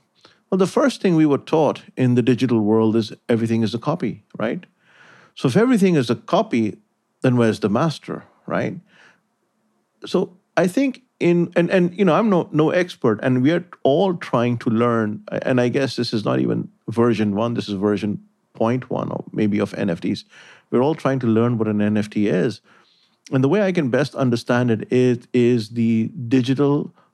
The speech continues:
masterwork by the master themselves that is preserved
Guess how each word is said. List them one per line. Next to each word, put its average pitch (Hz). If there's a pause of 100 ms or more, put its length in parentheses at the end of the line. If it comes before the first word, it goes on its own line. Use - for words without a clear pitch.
(200)
masterwork 120 (120)
by 104
the 143
master 131
themselves 139 (580)
that 113
is 113
preserved 123